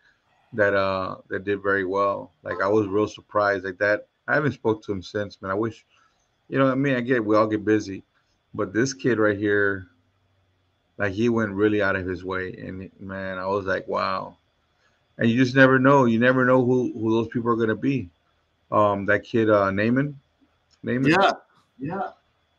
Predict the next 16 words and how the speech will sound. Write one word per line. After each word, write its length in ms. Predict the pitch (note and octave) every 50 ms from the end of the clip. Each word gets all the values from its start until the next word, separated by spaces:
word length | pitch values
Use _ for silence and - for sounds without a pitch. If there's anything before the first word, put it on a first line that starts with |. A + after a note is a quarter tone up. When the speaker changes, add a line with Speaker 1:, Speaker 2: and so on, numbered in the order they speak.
| _ _
Speaker 1:
Yeah, 280 | - G#2 G#2 A2+ C3+ C#3+
man. 400 | C3 A2+ G#2+ G#2+ G#2 G#2 G#2+ G#2
That, 220 | G2+ G2+ G2+ G2+ -
that 260 | G#2 G#2 A#2+ C3+ -
kid 220 | - E3 D3 - -
sold, 220 | - B2+ A#2+ A2+
like, 180 | G#2+ G#2 - -
twelve 280 | - B2 A#2 A2+ -
tickets, 360 | - C#3+ C#3+ D3 C3 G2+ F#2
dude. 240 | F#2 G#2+ G#2+ G#2+ G#2+ - _ _ _ _
And, 240 | A#2 A2 G#2+ G#2 G2
uh, 120 | G#2+ G2+ G#2
I 40 |
was 160 | G#2 G#2+ G2+ G2
like, 220 | G2 F#2 F2+ -
"Damn." 500 | G2+ G2 A2 B2+ C#3+ B2+ G#2+ F#2 F2